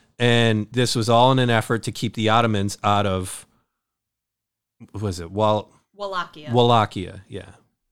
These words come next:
Speaker 1: I, I'm, I'm gonna be so happy when my covid brain just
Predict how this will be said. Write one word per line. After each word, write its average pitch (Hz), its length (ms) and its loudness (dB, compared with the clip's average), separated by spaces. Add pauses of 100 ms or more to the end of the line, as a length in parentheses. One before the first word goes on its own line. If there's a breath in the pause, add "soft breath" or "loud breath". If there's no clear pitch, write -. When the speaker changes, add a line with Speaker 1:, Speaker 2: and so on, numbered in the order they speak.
(180)
Speaker 1:
I, 101 180 -14 (380)
I'm, 143 280 -6
I'm 131 240 -4
gonna 120 140 -4
be 87 100 -10
so 82 240 -12
happy 80 320 -14
when 76 100 -18
my 73 120 -20
covid 76 380 -20
brain 78 280 -20
just - 320 -20